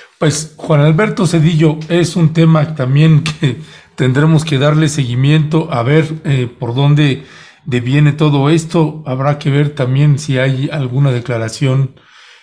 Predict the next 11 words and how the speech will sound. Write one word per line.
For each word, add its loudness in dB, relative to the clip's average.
del -4
presidente -4
Andrés -6
Manuel -4
López -6
Obrador -4
o 0
se -6
mantiene -6
esto, -6
como -6